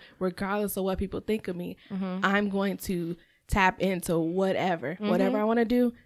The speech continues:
Speaker 1: I can do it.
Speaker 2: Lovecraft and sp-
Speaker 1: I love
Speaker 2: it,
Speaker 1: it.
Speaker 2: it empowered me so much. Just
Speaker 1: Mm-hmm.
Speaker 2: like everything about Lovecraft. Like, I'm to the, and I know I haven't caught up, but it's been a busy time. Okay.
Speaker 1: Yeah,
Speaker 2: I
Speaker 1: it,
Speaker 2: just,
Speaker 1: it,
Speaker 2: I just
Speaker 1: it
Speaker 2: reopened
Speaker 1: has.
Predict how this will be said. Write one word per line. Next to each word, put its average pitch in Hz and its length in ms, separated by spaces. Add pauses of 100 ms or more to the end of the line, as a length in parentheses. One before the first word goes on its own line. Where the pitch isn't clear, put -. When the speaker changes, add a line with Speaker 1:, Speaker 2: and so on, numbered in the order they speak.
(120)
Speaker 1:
I 180 100
can 180 180
do 131 160
it. - 180 (720)
Speaker 2:
Lovecraft 208 840
and 185 200
sp- - 160
Speaker 1:
I 208 60
love 226 460
Speaker 2:
it, 214 300
Speaker 1:
it. - 0
Speaker 2:
it 220 160
empowered 208 760
me 185 340
so 196 920
much. 160 460 (140)
Just 180 260
Speaker 1:
Mm-hmm. 185 80
Speaker 2:
like 156 320 (560)
everything 214 520
about 175 320
Lovecraft. 156 600
Like, 160 200
I'm 180 240 (180)
to 240 140
the, 233 180
and 196 100
I 190 100
know 202 180
I 208 80
haven't 208 220
caught 185 200
up, 170 140
but 170 100
it's 226 140
been 185 160
a 147 80
busy 156 640
time. 135 460
Okay. 143 280
Speaker 1:
Yeah, 175 320
Speaker 2:
I 175 60
Speaker 1:
it, 180 60
Speaker 2:
just, 170 160
Speaker 1:
it, 208 40
Speaker 2:
I 175 140
just 175 180
Speaker 1:
it 175 120
Speaker 2:
reopened 160 420
Speaker 1:
has. 156 60